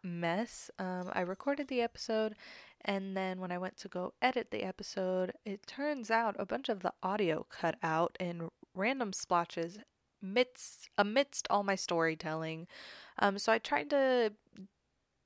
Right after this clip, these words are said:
make it sound as cohesive as possible without having to re-record anything because I'm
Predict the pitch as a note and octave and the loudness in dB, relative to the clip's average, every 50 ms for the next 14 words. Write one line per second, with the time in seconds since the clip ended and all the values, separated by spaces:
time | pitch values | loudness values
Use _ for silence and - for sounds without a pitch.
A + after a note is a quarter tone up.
0 | _ - C#4+ D4 D#4+ E4 E4 - D#4+ D4 - _ _ _ - _ _ - - - | _ -6 2 4 6 6 6 6 2 2 0 _ _ _ -20 _ _ -8 -2 2
1 | A3+ G#3+ A3 A3 G#3 G3+ G3 G3 - - - G#3 G3 F#3+ - A3+ G#3+ - - G#3+ | 4 4 4 4 4 2 2 2 0 0 2 2 2 2 0 -8 -8 -6 -2 -2
2 | G#3 G3 - - G3 F#3 - - F#3+ E3+ - - - - F#3 F#3 F3+ F3 F3 - | 0 2 2 2 0 0 0 0 0 0 0 0 -2 0 0 0 2 2 2 2
3 | E3+ E3+ - - F3+ F3 F3 F3 - - F3 E3 D#3+ E3 E3+ F#3 F3 E3+ E3 - | 2 0 0 -2 -4 -6 -6 -6 -6 -6 -6 -4 -4 -2 -4 -2 -2 -4 -6 -4
4 | - - E3 F3 G3 - - A#3+ A#3+ B3+ C4 B3+ B3 - C4+ C4 C4 C4 B3 G#3 | 0 2 2 2 2 0 -2 -2 -2 -4 -6 -6 -4 -4 -4 -4 -4 -4 -4 -6
5 | G3+ - - F3 F3 F3 F3 - - F3 E3+ E3+ E3+ E3+ D#3+ - | -6 -4 -2 -2 -2 -2 -2 -4 -4 -4 -2 -2 -4 -6 -8 -10